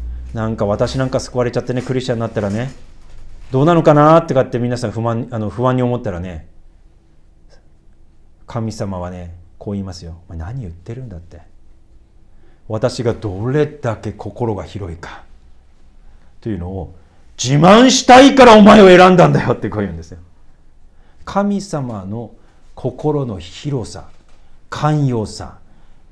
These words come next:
恵みを人々に知らせたいから皆さんを選んだんです。ご自分のために選んでるんですよ。救ってるんですよ。そして六節です。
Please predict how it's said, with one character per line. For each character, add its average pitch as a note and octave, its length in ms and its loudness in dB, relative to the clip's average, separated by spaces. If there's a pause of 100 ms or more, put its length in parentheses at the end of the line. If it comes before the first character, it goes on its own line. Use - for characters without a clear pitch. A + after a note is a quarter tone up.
恵 B2 240 0 (160)
み C3+ 200 2
を G2+ 280 -4 (200)
人 - 420 2
々 D3 240 -4
に F2+ 120 -10
知 - 320 -4
ら F#3 180 8
せ F#3 160 2
た E3 180 2
い B2 160 -2
か F#2 120 -10
ら F#2+ 320 -8 (260)
皆 A2 180 -8
さ F#2 120 -12
ん D#2 40 -10
を D2 60 -12
選 D#2+ 160 -12
ん D2 60 -14
だ - 60 -18
ん - 40 -20
で - 80 -20
す。 - 240 -20
ご C#3 120 0
自 D3+ 180 2
分 E4 120 0
の E4 100 -2
た D#4 120 4
め C#4+ 120 0
に C3+ 60 2
選 B2 140 2
ん A#2 40 -2
で G2+ 100 -6
る D2 80 -14
ん C#2+ 60 -18
で D2 80 -20
す - 80 -20
よ。 - 100 -20 (120)
救 - 240 -4
っ E3 40 2
て E3 160 -2
る A#2+ 100 -2
ん F2 60 -10
で D#2+ 60 -14
す - 80 -20
よ。 - 180 -20 (3250)
そ - 140 2
し G#3 60 -2
て G#3+ 80 6
六 E3+ 160 2
節 D#3+ 180 -2
で D3+ 60 -10
す。 - 200 -20